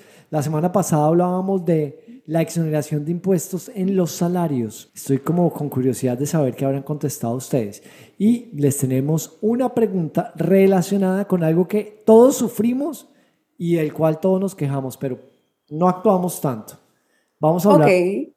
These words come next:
Speaker 1: educación vial y tránsito en R D. Ya les contaremos de qué se trata.
Speaker 2: Ah, vamos a ver qué encuesta nos traes.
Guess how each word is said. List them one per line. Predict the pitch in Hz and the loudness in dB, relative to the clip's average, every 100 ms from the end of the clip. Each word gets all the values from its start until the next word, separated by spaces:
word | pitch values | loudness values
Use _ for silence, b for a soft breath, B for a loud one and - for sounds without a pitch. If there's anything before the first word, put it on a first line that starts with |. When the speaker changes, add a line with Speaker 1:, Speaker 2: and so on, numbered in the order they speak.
| - | 4
Speaker 1:
educación | 175 160 139 131 143 139 | 6 6 2 -4 -6 -4
vial | 160 165 170 | -2 -2 -2
y | 180 | -8
tránsito | - 165 160 147 165 151 | -4 -4 -4 -8 -8 -6
en | 131 | -4
R | 120 117 | -4 -4
D. | 120 107 | -4 -4
Ya | 113 | -6
les | 131 151 | -6 -8
contaremos | - 147 120 113 120 | -8 -8 -4 -4 -4
de | 135 | -6
qué | 117 | -6
se | 110 | -12
trata. | 101 107 - _ | -12 -14 -14 _
Speaker 2:
Ah, | 190 185 196 208 | -6 -4 -2 0
vamos | 208 190 202 | 0 0 2
a | |
ver | 196 196 | 2 2
qué | |
encuesta | 190 185 185 185 | 0 -2 -2 -2
nos | 180 180 | -6 -6
traes. | - - 92 - | -6 -8 -8 -12